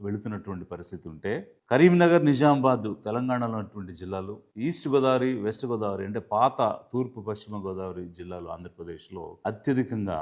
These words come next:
ఈ ఆంధ్రప్రదేశ్ నుంచి వలస వెళ్తూ ఉన్నారు. ఒక ఏపీ దీనిలో టాప్ పొజిషన్లో ఉంది. త్రీ మిలియన్ అంటే ముప్పై లక్షల మంది పొట్ట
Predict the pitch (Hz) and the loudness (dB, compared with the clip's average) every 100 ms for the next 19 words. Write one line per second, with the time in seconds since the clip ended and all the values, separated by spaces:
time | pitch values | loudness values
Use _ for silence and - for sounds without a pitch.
0 | 80 - 98 92 101 95 92 90 87 90 | -6 -8 -6 -4 -4 -6 -8 -8 -10 -12
1 | 82 85 82 85 - 78 76 85 80 87 | -12 -12 -12 -12 -12 -14 -10 -10 -8 -6
2 | 135 - _ - 107 123 160 139 175 208 | -8 -8 _ -2 0 6 8 12 12 12
3 | 190 135 127 - _ - 113 156 160 131 | 4 2 0 -8 _ -6 2 4 6 6
4 | 120 - - 135 170 - 143 139 139 120 | 6 0 0 4 4 4 2 2 0 0
5 | 117 120 110 104 131 185 196 160 135 143 | 0 -2 -4 -4 0 2 4 4 4 6
6 | 143 92 - - _ - 117 120 127 123 | 6 4 -4 -18 _ -10 -4 0 2 0
7 | - 151 147 135 - 131 120 113 135 160 | 0 4 4 4 -2 -2 -2 0 0 2
8 | 131 107 113 - _ 120 120 | 2 0 -2 -8 _ -6 -4